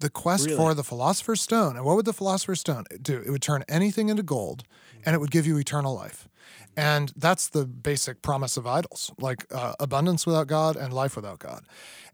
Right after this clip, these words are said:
Speaker 2: Hmm.
Speaker 1: So in that way, it's not new, but, but <laughs> the difference is that, uh, the, b-, totally by accident, a few alchemists stumbled on things that actually work. Like,
Speaker 2: <laughs>
Speaker 1: alchemy didn't work. It was a
Speaker 2: Yeah.
Speaker 1: dead end.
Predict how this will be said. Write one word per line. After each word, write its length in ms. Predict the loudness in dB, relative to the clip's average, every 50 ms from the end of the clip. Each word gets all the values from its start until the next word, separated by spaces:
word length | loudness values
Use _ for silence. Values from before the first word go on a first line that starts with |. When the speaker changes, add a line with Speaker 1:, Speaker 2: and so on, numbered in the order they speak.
| _ -12
Speaker 2:
Hmm. 80 | -6 0
Speaker 1:
So 220 | 4 4 4 6
in 140 | 4 4 4
that 160 | 6 6 6
way, 100 | 4 4
it's 140 | 2 2 0
not 140 | -2 0 0
new, 160 | 0 0 0
but, 260 | 0 0 0 0 0 -4 _
but 240 | -4 0 0 0 0 -2
<laughs> 240 | -6 -6 -6 -4
the 180 | -2 -2 -2 -2 0 _
difference 320 | 2 2 4 2 0 0 0
is 240 | -2 -4 -4 -6 -10 _ -8
that, 280 | -4 -2 -2 -2 -2 -6 -12
uh, 60 | -14 -14 -14 -14 -16 -16 -18 -20 -20 -20 -20 -8 -4
the, 220 | -2 -2 -2 -4
b-, 180 | -6 -10 -10 -10 -6
totally 320 | -2 2 4 4 6 4 4
by 420 | 2 0 0 -2 -4 -6 -8 -6 -2
accident, 500 | 0 0 0 0 -2 -6 -6 -8 -12 -16 -18 _ -8
a 80 | -8 -4
few 260 | 0 2 2 4 4
alchemists 460 | 4 2 2 2 0 -2 -2 -2 -2 -2
stumbled 500 | -2 0 2 2 4 4 4 2 0 -2
on 380 | -4 -4 -4 -4 -6 -10 -12 -8 -2
things 260 | 0 2 2 2 2
that 100 | 0 -2 -4
actually 320 | -4 -4 -4 -6 -6 -6
work. 460 | -2 -2 -2 -2 -2 -6 -14 -18 -18 -18 -14 -4 0
Like, 200 | 2 2 4 6
Speaker 2:
<laughs> 80 | 6
Speaker 1:
alchemy 260 | 4 6 4 2 0 0
didn't 200 | -2 -4 -2 0
work. 260 | 0 0 0 -2 -6
It 40 | -10
was 120 | -8 -2
a 40 | 2
Speaker 2:
Yeah. 160 | 2 4 4
Speaker 1:
dead 140 | 4 2 -2
end. 100 | -4 -8